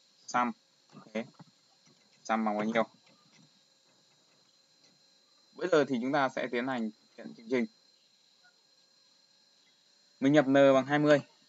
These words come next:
Ok. Và ở đây thì chương trình nó đã tiến hành lặp chừng nào mà cái giá trị N của mình còn chưa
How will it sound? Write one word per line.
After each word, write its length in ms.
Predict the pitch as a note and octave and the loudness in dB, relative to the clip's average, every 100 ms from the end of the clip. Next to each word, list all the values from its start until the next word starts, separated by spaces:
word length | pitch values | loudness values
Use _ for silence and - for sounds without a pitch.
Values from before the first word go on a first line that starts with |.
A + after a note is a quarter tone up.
| _ _ | _ _
Ok. 580 | - A2 - A#2 A2+ D3+ - _ _ _ | -10 -10 -6 -2 -2 -4 -12 _ _ _
Và 160 | - B2+ | -2 0
ở 160 | G2 A2 | 0 2
đây 200 | C#3 D3 | 2 2
thì 60 | A#2 | -2
chương 120 | B2 | -4
trình 240 | C#3 A#2 | 0 2
nó 160 | A2+ A#2+ | 2 2
đã 180 | A#2+ A2 | 0 -2
tiến 160 | - A#2 | -2 -2
hành 300 | C#3 B2 A2 - _ _ | -2 -4 -4 -8 _ _
lặp 180 | B2 A#2 - _ _ | -4 -4 -4 _ _
chừng 220 | B2+ A#2 | -4 -2
nào 300 | A#2 A2+ G#2+ | 0 2 0
mà 300 | G#2+ A2 G#2+ | 0 -2 -2
cái 340 | G#2 G#2+ B2 C3+ | -2 -4 -4 -4
giá 160 | A#2 A#2+ | -2 -2
trị 320 | - C#3 - - - _ _ _ - B2 | -4 -6 -6 -14 -20 _ _ _ -6 -2
N 40 | B2+ A2+ | 0 0
của 80 | G#2+ | 0
mình 200 | A#2 A2+ - _ _ _ _ _ _ _ _ _ _ _ _ - | 0 -2 -6 _ _ _ _ _ _ _ _ _ _ _ _ 0
còn 240 | A#2+ A#2 | 0 0
chưa 240 | A2 C3 | 0 0